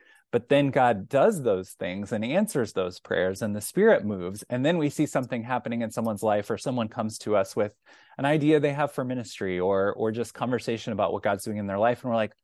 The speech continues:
"No, that's not how it works. That's not what I had in mind." Um, and I think there's a real danger there in putting too much definition around maybe what God and the Spirit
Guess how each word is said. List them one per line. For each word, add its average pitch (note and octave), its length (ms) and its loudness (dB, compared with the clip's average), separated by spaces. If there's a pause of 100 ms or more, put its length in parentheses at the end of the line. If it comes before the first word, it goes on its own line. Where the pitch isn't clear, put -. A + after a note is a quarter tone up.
(160)
"No, C#3+ 160 6
that's C3 280 2
not G#2+ 220 0
how G2+ 160 -6
it - 80 -8
works. - 460 -10 (340)
That's - 320 0
not A#2+ 160 4
what A2+ 140 2
I G#2 100 2
had G2+ 180 -2
in - 140 -10
mind." - 340 -8 (1080)
Um, A2+ 420 0 (280)
and B2 160 0
I B2 80 0
think E3 200 -4
there's F#3+ 160 0
a C3 60 2
real A2+ 340 2 (180)
danger A#2+ 640 -2
there F#2+ 640 0
in A2 240 -4
putting C3 720 -2 (260)
too - 180 -2
much D#3 260 2
definition G#2+ 800 -4
around G2+ 580 -2
maybe G2 260 -4
what F#2+ 300 0
God F#2+ 340 0
and F#2+ 160 -6
the F2+ 60 -8
Spirit - 560 -4